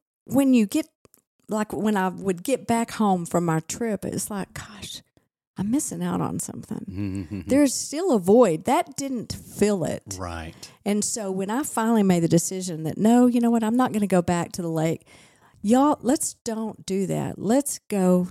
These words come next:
Speaker 1: to church. It changed my life. And the, the girls that I was going to the lake with started coming to church with me,
Speaker 2: Uh, yeah,
Speaker 1: just
Speaker 2: they
Speaker 1: like
Speaker 2: did.
Speaker 1: the guys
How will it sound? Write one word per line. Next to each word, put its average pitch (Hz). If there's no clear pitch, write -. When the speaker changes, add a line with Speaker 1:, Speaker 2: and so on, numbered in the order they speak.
Speaker 1:
to -
church. -
It 277
changed 247
my 196
life. 165
And 208
the, 196
the 185
girls 226
that 202
I 175
was 170
going 190
to 175
the 165
lake 190
with 170
started 262
coming 196
to 165
church 247
with 202
me, 92
Speaker 2:
Uh, 92
yeah, 98
Speaker 1:
just -
Speaker 2:
they 98
Speaker 1:
like -
Speaker 2:
did. 214
Speaker 1:
the 233
guys 254